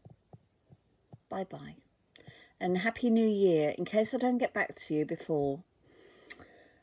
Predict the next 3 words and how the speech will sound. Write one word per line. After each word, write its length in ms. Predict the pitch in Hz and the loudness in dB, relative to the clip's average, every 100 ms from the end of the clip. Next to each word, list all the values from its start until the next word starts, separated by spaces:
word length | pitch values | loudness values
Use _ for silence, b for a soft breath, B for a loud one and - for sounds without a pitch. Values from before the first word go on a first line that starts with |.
| _ | _
um, 560 | 165 156 156 156 151 147 - _ _ _ _ _ _ _ _ _ _ _ _ _ _ _ _ _ _ _ _ - - - | 0 2 4 2 0 -2 -8 _ _ _ _ _ _ _ _ _ _ _ _ _ _ _ _ _ _ _ _ -20 -20 -14
have 240 | - 175 | -10 -4
a 80 | 165 | -4